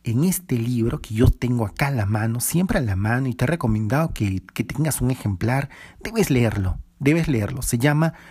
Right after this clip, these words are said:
La Constitución. En la Constitución están ahí explícitos, escritos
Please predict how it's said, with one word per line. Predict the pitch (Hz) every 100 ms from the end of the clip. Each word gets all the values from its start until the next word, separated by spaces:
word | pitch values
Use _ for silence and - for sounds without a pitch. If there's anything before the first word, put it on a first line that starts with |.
| -
La | 117 104
Constitución. | - 95 - 104 - 98 - 104 98 - _ - - - - - -
En | 202
la | 208
Constitución | 196 185 - 143 120 113 139 151
están | 110 - 131 160 - -
ahí | - 110 156 170
explícitos, | - - 196 185 - 143 - - -
escritos | - - 156 143 156 160